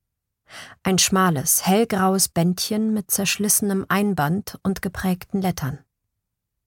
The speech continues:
Meine Großmutter Agneta hatte es ihm geschenkt, als er ihr geholfen hatte, den Mais in der Scheune zu stapeln.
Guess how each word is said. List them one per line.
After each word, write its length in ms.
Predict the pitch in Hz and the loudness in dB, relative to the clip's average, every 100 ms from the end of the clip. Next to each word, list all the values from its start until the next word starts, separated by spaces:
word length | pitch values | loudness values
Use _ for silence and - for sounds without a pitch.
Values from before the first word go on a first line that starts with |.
| _ _ - - - _ _ _ | _ _ -20 -20 -20 _ _ _
Meine 180 | 202 202 | -2 0
Großmutter 540 | 190 214 - 208 220 | 0 0 0 0 0
Agneta 480 | 185 185 202 - 139 | 2 2 0 0 -2
hatte 160 | 139 - | -2 0
es 120 | 143 | 0
ihm 140 | 143 | 0
geschenkt, 560 | 139 139 147 131 - - | -2 -2 0 -2 -4 -6
als 160 | 143 - | -4 -2
er 60 | |
ihr 80 | 143 | -2
geholfen 520 | 147 139 165 - 165 | -2 2 2 2 0
hatte, 280 | 151 156 156 | 0 0 0
den 220 | 156 156 | 2 2
Mais 320 | 156 170 170 - | 2 2 2 0
in 120 | 147 | 0
der 120 | 165 | -2
Scheune 380 | - 175 170 139 | 0 2 2 0
zu 120 | - | -4
stapeln. 540 | - 143 135 151 160 | -2 -2 -2 -4 -6